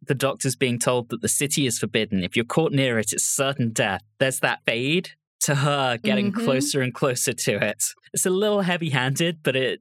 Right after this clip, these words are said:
Speaker 1: works quite well.
Speaker 2: I also love the fact that her bathing suit tied into her other outfit really well.
Speaker 1: Yes, she's a stylish lady. All right, so they're waiting on a relief ship, and they don't know whether or not their message got out. And as soon as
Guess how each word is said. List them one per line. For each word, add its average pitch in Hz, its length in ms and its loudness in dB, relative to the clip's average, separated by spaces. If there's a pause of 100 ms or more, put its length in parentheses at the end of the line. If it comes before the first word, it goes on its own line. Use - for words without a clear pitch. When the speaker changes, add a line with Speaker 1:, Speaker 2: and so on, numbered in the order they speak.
Speaker 1:
works 135 380 -2
quite 120 300 0
well. 101 360 0 (240)
Speaker 2:
I 214 100 4
also 240 320 2
love 233 200 2
the 226 100 0
fact 202 300 0
that 202 180 2
her 214 180 0
bathing 202 440 0
suit 233 300 0
tied 196 300 0
into 208 240 0
her 196 220 0
other 196 260 2
outfit 175 440 0
really 185 360 2
well. 131 440 0 (160)
Speaker 1:
Yes, - 540 -2
she's 160 280 0
a 92 60 -2
stylish 131 460 0
lady. 101 340 -2 (280)
All 165 100 2
right, 143 240 -2
so 180 200 0
they're 175 160 0
waiting 190 440 0
on 175 120 2
a 147 80 0
relief 123 400 0
ship, 82 400 -2 (280)
and 123 120 2
they 131 80 2
don't 147 220 0
know 151 120 0
whether 135 300 2
or 120 80 2
not 123 260 0 (160)
their 123 120 2
message 120 420 0
got 110 240 0
out. 98 400 2
And 117 160 2
as 113 120 0
soon 156 260 0
as 135 320 -2